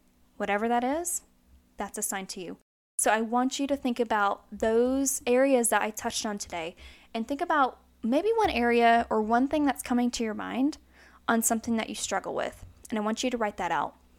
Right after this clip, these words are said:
So write out exactly what it is that you struggle with. Example of this might be maybe you're worried about what your friends will think of you. What is that exact worry? What are you worried about? Are you worried that they'll think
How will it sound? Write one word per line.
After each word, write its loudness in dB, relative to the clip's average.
So -4
write 2
out 2
exactly 0
what 4
it 2
is 2
that -4
you -4
struggle -2
with. -6
Example 0
of 2
this 2
might 0
be 0
maybe 0
you're 2
worried 0
about 0
what -2
your -6
friends -6
will -10
think -14
of -14
you. -12
What -2
is 0
that -2
exact -8
worry? -8
What -6
are -4
you -2
worried -4
about? -4
Are -2
you 0
worried 0
that 0
they'll 2
think -6